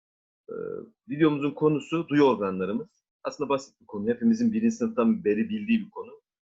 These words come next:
Hızlıca anlatacağım. Duyu organlarımızın kaç tane olduğunu, duyu organlarımızın ne işe yaradığını, duyu organlarımızın sağlığının nasıl korunacağını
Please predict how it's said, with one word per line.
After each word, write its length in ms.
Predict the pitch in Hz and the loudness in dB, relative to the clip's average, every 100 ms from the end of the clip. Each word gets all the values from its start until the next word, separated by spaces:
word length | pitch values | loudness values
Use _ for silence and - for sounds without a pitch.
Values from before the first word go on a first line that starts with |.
| _ _ _ _ _ _ | _ _ _ _ _ _
Hızlıca 560 | 175 147 123 131 139 | -4 -4 0 2 2
anlatacağım. 720 | 135 135 135 131 110 120 131 | 0 0 2 0 0 0 0
Duyu 140 | 123 147 | 2 6
organlarımızın 680 | 139 135 131 127 127 117 117 | 6 4 2 2 0 -4 -6
kaç 260 | 135 135 | -6 -4
tane 200 | - 110 | -4 -4
olduğunu, 340 | 98 92 92 95 | -6 -12 -12 -10
duyu 140 | 120 123 | -4 -2
organlarımızın 680 | 117 120 120 117 113 110 | -2 -4 -4 -4 -4 -4
ne 80 | 113 | -6
işe 220 | 117 - | -6 -8
yaradığını, 220 | 92 87 - _ _ - | -10 -10 -14 _ _ -10
duyu 140 | 117 | -4
organlarımızın 680 | 113 117 120 117 117 113 123 | -4 -4 -4 -2 -2 -2 -6
sağlığının 640 | 120 - 113 117 117 120 113 | -14 -8 -4 -2 -2 -2 -2
nasıl 300 | 123 - _ | -4 -10 _
korunacağını 600 | 98 95 87 87 85 | -18 -16 -16 -16 -20